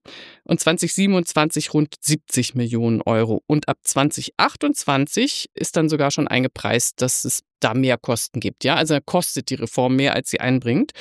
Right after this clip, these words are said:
Und es gibt ja mittlerweile auch viele Kommunen, die sagen, „Liebe Leute, damit haben wir jetzt irgendwie hier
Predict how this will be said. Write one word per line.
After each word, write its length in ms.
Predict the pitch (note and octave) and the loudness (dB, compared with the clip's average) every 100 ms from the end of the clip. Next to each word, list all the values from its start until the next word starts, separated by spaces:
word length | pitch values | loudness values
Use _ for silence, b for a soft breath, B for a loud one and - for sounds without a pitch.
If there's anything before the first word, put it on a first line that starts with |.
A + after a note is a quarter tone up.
| B B B B | B B B B
Und 120 | F3 | 0
es 120 | F3 | 0
gibt 180 | - - | -2 0
ja 80 | A3+ | 0
mittlerweile 520 | G#3+ A3+ G#3+ G3+ F#3+ | 0 0 2 2 2
auch 120 | E3+ | -2
viele 280 | - G#3+ G3+ | -2 0 0
Kommunen, 440 | - D#3 G3 C#4 | 0 -2 2 2
die 100 | E3+ | 0
sagen, 320 | D3+ C3+ D#3 F#3+ | -2 0 2 0
„Liebe 240 | D#3 F#3 G3 | -2 0 2
Leute, 460 | D3+ C3 C3 B3 G4+ - | 2 2 2 -2 -4 -2
damit 500 | C#3+ C#3+ G3 E4 - | 0 2 2 -2 0
haben 160 | E3+ F3 | 2 4
wir 100 | F#3 | 2
jetzt 200 | E3+ - | 0 0
irgendwie 320 | E3 D#3+ D3 | -2 -2 -2
hier 320 | C#3+ D3 D3 | -2 2 2